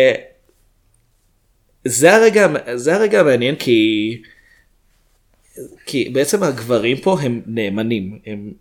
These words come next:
גם, גם, אה, אה, בנקודה הזאת. אתה גם רו-, חושב שהבמאי הוא נאמן, גם המחזאי נראה נאמן,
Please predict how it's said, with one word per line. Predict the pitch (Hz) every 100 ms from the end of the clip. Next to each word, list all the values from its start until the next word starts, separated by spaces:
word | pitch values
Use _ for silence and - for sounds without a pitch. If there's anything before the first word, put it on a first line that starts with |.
| _ 123 123
גם, | 131 143 143 _ - 123
גם, | 123 135
אה, | 143 123 113 110 107 107 101 - - 127 98 -
אה, | 117
בנקודה | 117 127 123 139 127 123
הזאת. | 117 104 - _ _ _ _ - 123
אתה | 127
גם | 117 127
רו-, | 123 127 -
חושב | 131 131 123
שהבמאי | 139 117 110 107 117 113 110
הוא | 104
נאמן, | 101 127 170 160
גם | 120 113
המחזאי | 110 117 104 135
נראה | 160
נאמן, | 165 165 185